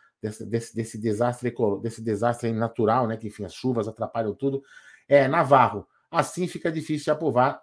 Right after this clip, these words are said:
te apoiar. Boa noite. Vamos ver, tem mais uma mensagem comemorativa do Marcos Bortolini. "Desde ano passado, eles param o nosso meio com falta." Exatamente. Esse aqui eu li? Ah, tem aqui, ó. Tem o Bruno Quirino, que também mandou uma mensa-, uma, mandou um superchat.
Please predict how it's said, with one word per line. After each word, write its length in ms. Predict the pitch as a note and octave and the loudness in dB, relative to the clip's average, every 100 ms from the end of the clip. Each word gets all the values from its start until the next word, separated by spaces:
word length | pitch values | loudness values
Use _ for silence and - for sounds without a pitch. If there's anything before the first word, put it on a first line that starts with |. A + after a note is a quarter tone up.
| _ | _
te 100 | - | -4
apoiar. 460 | C#3+ B2+ C3 C3+ A2 | 0 2 2 0 -4
Boa 520 | A2 D3+ E3 E3 D#3 | 0 2 4 4 2
noite. 840 | B2+ C3+ D3+ C#3+ B2 - A#2 - _ _ - | 2 4 4 4 2 -4 -6 -6 _ _ -10
Vamos 160 | D#3+ | -4
ver, 80 | C#3 | -2
tem 120 | C3+ | -2
mais 160 | C3 C3 | -2 -2
uma 120 | C#3 C3+ B2 | -4 -4 -6
mensagem 480 | C3+ C3+ C3 A2+ | -6 -2 -2 -2
comemorativa 580 | C3 D3+ D#3+ F3 F3 A3 | -2 -6 -2 -4 -4 -4
do 120 | A3 | -2
Marcos 320 | F#3+ E3+ E3+ E3 | 2 0 0 -2
Bortolini. 640 | F#3 F3+ G#3 E3 C3+ G#2 _ - _ | -2 0 0 0 -4 -6 _ -20 _
"Desde 360 | B2+ A3 A#3 E3+ | 0 4 4 2
ano 120 | E3+ | 0
passado, 600 | F3 F3 - F3 F3+ F#3 - | 2 0 0 0 0 -6 -4
eles 300 | E3+ F#3+ - | -2 -4 -4
param 300 | - D#3+ E3+ | 2 2 2
o 40 | |
nosso 300 | D#3+ E3 - | -2 -4 -4
meio 240 | D3+ C#3+ D#3+ | -4 -4 -2
com 200 | F#3 G3+ | -2 -2
falta." 360 | - C#3+ - | 2 2 0
Exatamente. 800 | F#3 F3+ F#3 C#4 G3 C#3 B2 G#2+ - _ _ _ _ - | -2 -4 -6 -6 -4 -4 -4 -10 -20 _ _ _ _ -16
Esse 180 | D#3+ | -12
aqui 160 | F3 - | -10 -8
eu 60 | D3 | -6
li? 260 | G#3 D#3+ _ _ _ _ _ _ _ - | -6 -8 _ _ _ _ _ _ _ -8
Ah, 260 | C3 C#3+ C3 | -4 -4 -2
tem 140 | D#3 | -4
aqui, 180 | D#3 C3 | 0 4
ó. 100 | A2 | 4
Tem 140 | E3+ | 4
o 60 | F3 | 2
Bruno 260 | E3+ A#3 | 2 2
Quirino, 380 | A3+ F#3+ C#3+ F#3 | 2 0 0 -2
que 100 | F#3 | -4
também 240 | F#3 E3 E3+ | -4 -2 -2
mandou 260 | F3 D3+ | -2 -2
uma 140 | D#3+ E3 | -2 -4
mensa-, 420 | F3+ C3 C#3 C3+ | -6 -4 -4 -2
uma, 320 | B2+ C3+ C#3+ | -2 -2 0
mandou 220 | B2 C#3 | 0 -2
um 40 | E3 | -4
superchat. 720 | - D#3+ F#3+ F#3 C3+ B2 - | -6 -2 -2 -2 -2 -2 -4